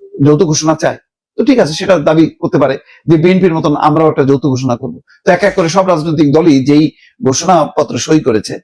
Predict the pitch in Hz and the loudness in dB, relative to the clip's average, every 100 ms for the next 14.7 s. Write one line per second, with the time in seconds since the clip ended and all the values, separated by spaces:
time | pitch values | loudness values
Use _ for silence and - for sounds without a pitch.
0 | _ _ _ - 135 156 156 139 120 - | _ _ _ 0 0 2 2 0 -2 -10
1 | _ - 113 113 127 104 104 - _ - | _ -4 -4 -2 -6 -4 -6 -8 _ -6
2 | 202 220 208 190 196 175 165 151 147 156 | -2 0 0 0 -2 -2 -4 -2 -2 -4
3 | 160 175 226 180 - 101 - _ - 156 | -4 -4 -4 -4 -6 -6 -12 _ -4 0
4 | 156 208 214 233 - 127 117 - 110 - | 2 2 2 0 -2 -4 -4 -6 -14 -16
5 | _ _ _ _ - 117 180 156 277 196 | _ _ _ _ -2 0 2 0 0 -4
6 | - _ _ _ - 123 120 - - - | -8 _ _ _ -4 0 2 0 -6 -2
7 | 120 120 110 110 135 143 135 143 143 117 | 0 0 -2 0 0 0 0 0 0 0
8 | 117 135 - 190 - _ _ _ _ - | 0 0 0 -2 -2 _ _ _ _ -2
9 | 123 127 - - 160 156 156 151 185 - | 0 2 0 -4 0 2 0 -2 -4 -4
10 | - 131 - 127 98 - _ _ 139 120 | -2 -4 -2 -4 -4 -10 _ _ 0 0
11 | - 107 - - - 120 107 104 110 107 | -2 -8 -10 -10 -6 -2 -2 -2 -4 -6
12 | - - - _ _ _ 185 190 170 190 | -10 -12 -20 _ _ _ 0 0 0 2
13 | 170 - - - 143 147 185 190 - 233 | 0 -2 -10 -6 -4 -2 0 0 2 0
14 | 185 139 120 - 90 - | 0 0 -2 -4 -4 -6